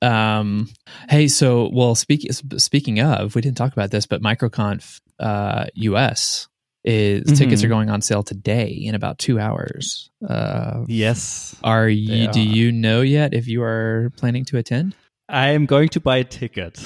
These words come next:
Speaker 1: Okay.
Speaker 2: And then we'll see.
Speaker 1: All right.
Speaker 2: <laughs>
Speaker 1: All right.
Speaker 2: So I'm, I'm not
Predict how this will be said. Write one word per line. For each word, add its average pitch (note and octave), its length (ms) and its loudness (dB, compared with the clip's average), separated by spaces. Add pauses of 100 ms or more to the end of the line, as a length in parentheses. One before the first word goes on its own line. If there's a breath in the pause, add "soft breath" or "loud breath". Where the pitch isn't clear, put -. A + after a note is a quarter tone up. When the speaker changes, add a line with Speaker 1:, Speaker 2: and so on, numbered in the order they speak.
(140)
Speaker 1:
Okay. A#2+ 300 2
Speaker 2:
And A#2 140 -2
then A#2+ 160 0
we'll A2+ 140 -2
see. G#2 400 -6
Speaker 1:
All A#2+ 100 0
right. A#2 540 2
Speaker 2:
<laughs> - 800 -8
Speaker 1:
All C#3+ 80 2
right. D#3+ 100 2
Speaker 2:
So A#2+ 160 2
I'm, A#2+ 320 0
I'm C3+ 200 0
not D#3 200 2